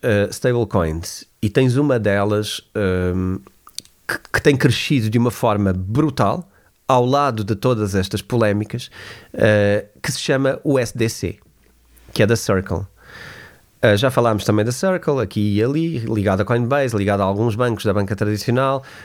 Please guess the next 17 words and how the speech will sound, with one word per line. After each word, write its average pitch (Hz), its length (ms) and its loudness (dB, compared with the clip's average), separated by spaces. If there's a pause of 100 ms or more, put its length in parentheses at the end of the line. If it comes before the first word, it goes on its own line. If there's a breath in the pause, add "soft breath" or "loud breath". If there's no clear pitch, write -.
(140 loud breath)
ah, 92 320 4
nomeadamente 104 640 0
teve 107 220 0
ligações 101 360 0
com 107 140 0
a 101 60 2
Goldman 107 340 0
Sachs, 143 400 -4
hoje 110 220 0
não 104 100 4
sei 98 140 0
se 92 100 -6
mantém 104 300 0
ou 101 80 2
não 101 80 2
essas 98 220 -4
ligações, 123 460 -2